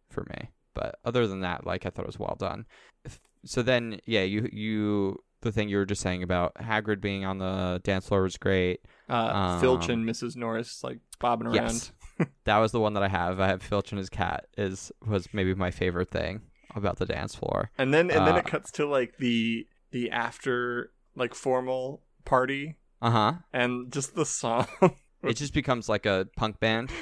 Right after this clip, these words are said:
Speaker 2: Yeah, and it's, like, very, like,
Speaker 1: Yeah.
Speaker 2: mid two thousands, like, punk
Speaker 1: Yeah.
Speaker 2: rock.
Speaker 1: Uh-huh.
Speaker 2: And the, like, the lyrics <laughs> that they're singing. I was just
Speaker 1: Uh,
Speaker 2: like
Speaker 1: Hagrid's getting his freak on during this.
Speaker 2: Oh, yeah.
Speaker 1: Hagrid's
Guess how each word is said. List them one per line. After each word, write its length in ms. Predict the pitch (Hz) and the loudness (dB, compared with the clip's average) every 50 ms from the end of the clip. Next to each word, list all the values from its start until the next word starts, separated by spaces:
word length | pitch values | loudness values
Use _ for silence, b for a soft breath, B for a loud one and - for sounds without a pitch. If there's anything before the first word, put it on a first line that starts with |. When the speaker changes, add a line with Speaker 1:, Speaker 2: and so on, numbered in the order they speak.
| 254 - - - | -8 -10 -8 -6
Speaker 2:
Yeah, 300 | 349 202 175 165 151 151 | -2 2 4 4 4 4
and 80 | 147 | 4
it's, 140 | 147 - - | 2 0 0
like, 140 | 160 147 120 | -2 -2 0
very, 880 | 101 131 127 123 127 131 135 143 147 143 143 143 139 139 135 127 - - _ | 4 6 6 8 8 8 6 4 0 -2 -4 -4 -6 -6 -8 -8 -10 -12 _
like, 280 | - 120 113 110 - _ _ | -4 -2 -2 -2 -4 _ _
Speaker 1:
Yeah. 180 | - 101 101 107 | 0 0 2 4
Speaker 2:
mid 360 | 117 117 117 117 110 113 - | 4 4 2 0 -2 -6 -14
two 160 | - - 135 | -8 -8 -6
thousands, 1080 | 117 123 117 113 113 113 113 110 117 113 113 110 110 110 110 113 117 - - - - _ _ _ _ _ | -4 -2 0 0 0 0 0 -2 -4 -4 -4 -4 -6 -6 -8 -8 -6 -6 -8 -8 -8 _ _ _ _ _
like, 280 | - 123 123 120 117 - _ | -10 -8 -8 -8 -8 -12 _
punk 220 | _ - 120 120 101 | _ -4 0 2 2
Speaker 1:
Yeah. 120 | 95 - 120 | 2 4 4
Speaker 2:
rock. 360 | 113 117 123 - - - - - - _ _ _ _ - | 4 4 2 0 -4 -14 -16 -16 -20 _ _ _ _ 0
Speaker 1:
Uh-huh. 240 | 104 104 104 98 95 | 2 4 4 4 4
Speaker 2:
And 80 | 104 120 | 4 4
the, 80 | 123 | 2
like, 300 | 120 - - - 135 131 | 2 0 0 -2 -2 0
the 100 | - 151 | 0 0
lyrics 800 | 135 120 110 107 107 113 131 165 180 - - - - - - - - _ _ _ _ _ B B B B | 0 0 -2 0 0 2 2 0 0 -4 -8 -12 -12 -10 -12 -12 -14 _ _ _ _ _ B B B B
<laughs> 80 | - 139 - _ _ _ _ - 165 - _ _ _ _ B B B B B | -6 -6 -6 _ _ _ _ -6 -6 -6 _ _ _ _ B B B B B
that 140 | - 156 - | -6 -4 -2
they're 120 | 165 160 | -2 -2
singing. 520 | 160 - - 170 170 170 170 170 170 180 - _ _ _ _ - | -2 -2 -4 -2 -2 -2 -4 -4 -8 -12 -14 _ _ _ _ -18
I 60 | 143 | -18
was 80 | 127 120 | -16 -16
just 180 | 127 113 - | -16 -10 0
Speaker 1:
Uh, 40 | - 120 | 0 2
Speaker 2:
like 80 | 120 | 2
Speaker 1:
Hagrid's 460 | - 151 139 143 147 151 160 151 - | 4 4 4 4 4 4 2 0 2
getting 200 | - 131 - 110 | 2 0 2 2
his 120 | 107 98 - | 0 -2 -2
freak 460 | - - - - 107 107 123 123 - | -4 -8 0 2 4 4 4 4 2
on 200 | 87 87 85 87 | 0 0 0 -2
during 280 | - - 62 67 71 - | -2 0 0 0 -2 -4
this. 300 | - - - - - - | -6 -8 -8 -6 -2 0
Speaker 2:
Oh, 100 | 123 120 | 0 0
yeah. 260 | 110 - 87 - - - _ _ _ _ - - | 2 0 -2 -4 -6 -10 _ _ _ _ -6 -2
Speaker 1:
Hagrid's 340 | 107 107 107 107 104 85 | 0 2 2 2 0 0